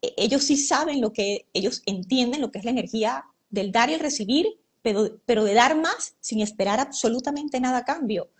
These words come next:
Entonces, estoy dando, pero sé que si eso me viene directamente por acá, pero me viene también por otra fuente. Entonces, hay algo que, que, que es importante, porque cuando tú recibes, en este caso, un mensaje para otra persona,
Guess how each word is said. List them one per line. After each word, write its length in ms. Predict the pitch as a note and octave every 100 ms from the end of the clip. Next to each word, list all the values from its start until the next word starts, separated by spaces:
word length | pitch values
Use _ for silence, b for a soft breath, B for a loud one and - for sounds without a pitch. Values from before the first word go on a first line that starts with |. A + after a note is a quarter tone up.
| _ _ _ -
Entonces, 520 | A#3 A#3 C4+ C#4+ C#4+
estoy 420 | A3+ - - G#3 A3 _ _ _
dando, 520 | B3 A3 G3+ C4 F#4 _ _ _ -
pero 180 | A3
sé 260 | - A#3+ B3
que 280 | A#3 G3+ -
si 160 | - G3
eso 160 | F#3
me 100 | B3
viene 180 | A3+ G#3
directamente 720 | B3+ G3+ - A#3+ B3+ B3+ C4 C4
por 180 | C4
acá, 280 | E3+ A#3+ E4+
pero 160 | C4 A3
me 80 | F#3
viene 240 | F#3 G#3+
también 300 | A3+ G3 F#3
por 160 | G3+ G#3+
otra 180 | G3+ G3
fuente. 500 | C4+ A3+ F3+ - - _ _ _ -
Entonces, 500 | A#3 A3+ C#4+ D4 -
hay 180 | A#3 A#3+
algo 400 | A#3+ A#3 C4+ C4+
que, 360 | C4+ G3 - - - -
que, 480 | G3+ F#3+ F3+ F#3+ - _ b b b
que 100 | -
es 100 | A3+
importante, 540 | D4 C#4 A3 C4 A#3+ G#3+
porque 200 | - G3+
cuando 180 | F#3+ F3+
tú 100 | B3
recibes, 520 | D#4 - A3+ F#3 F#3
en 100 | F3
este 180 | - G#3+
caso, 360 | G3+ G#3 F#3 -
un 100 | A#3
mensaje 380 | C#4+ C#4+ A#3+ B3
para 240 | G3 F3
otra 200 | F3 -
persona, 500 | A3+ - F#3 E3